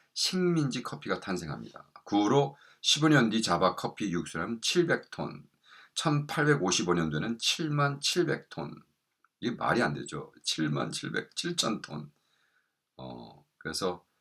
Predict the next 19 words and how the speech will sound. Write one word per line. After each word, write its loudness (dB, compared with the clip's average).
여러분 2
인도네시아 6
커피가 -4
또 -4
유명하지 -2
않습니까? -12
인도네시아에서는 0
커피를 -2
유명할 -2
뿐만이 -10
아니라 -8
커피 0
루악이 4
시작, -6
거기서 -12
또 -20
재배하죠. -14
근데 2
그것이 2